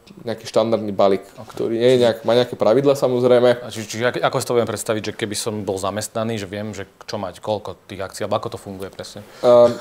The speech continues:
Speaker 1: funguje to tak, že my dneska vieme, aká je valuácia firmy a keď dneska nastúpiš, tak ti ponúkneme v rámci toho, že aký si level skillu, nazvieme to, alebo seniority, tak v rámci toho máme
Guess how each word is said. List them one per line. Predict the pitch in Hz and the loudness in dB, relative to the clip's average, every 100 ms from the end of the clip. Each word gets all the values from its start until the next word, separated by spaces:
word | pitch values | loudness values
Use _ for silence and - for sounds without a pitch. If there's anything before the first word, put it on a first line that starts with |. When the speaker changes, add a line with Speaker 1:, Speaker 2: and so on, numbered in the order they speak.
| 110 | -10
Speaker 1:
funguje | 127 160 175 165 | -4 0 4 4
to | 139 | 2
tak, | - 151 175 | 2 2 4
že | 127 | 2
my | 123 | 2
dneska | 131 135 - | 2 0 2
vieme, | 110 117 131 | 4 4 4
aká | 113 - 120 | 2 2 4
je | |
valuácia | 110 117 123 - | 6 6 6 2
firmy | 123 113 123 170 165 | -4 -2 0 0 0
a | - 98 | -6 -4
keď | 110 | 0
dneska | 123 123 120 | 0 0 0
nastúpiš, | 110 - 123 135 127 | 0 -2 -4 -2 -2
tak | - 113 | -2 -6
ti | - - | -6 -6
ponúkneme | 113 117 - 123 107 | -4 -4 -2 0 2
v | 104 | 0
rámci | 107 110 | 0 -4
toho, | - 110 120 | -6 -2 0
že | 110 104 - - - - | 2 2 0 -18 -20 -12
aký | - 113 | -8 -4
si | 127 - | -4 2
level | 110 117 123 113 - - _ - - | 4 6 8 6 2 -20 _ -20 -18
skillu, | - - 139 147 143 - - | -12 0 4 4 2 -8 -4
nazvieme | 120 123 123 | -2 0 2
to, | 120 123 | 4 4
alebo | 110 98 | 4 2
seniority, | - 123 127 127 131 143 139 - - _ | 2 4 6 6 4 0 0 -14 -20 _
tak | - 110 | 0 4
v | 113 | 4
rámci | 117 120 | 2 -2
toho | 117 117 123 | 0 2 4
máme | 113 123 117 | 4 4 2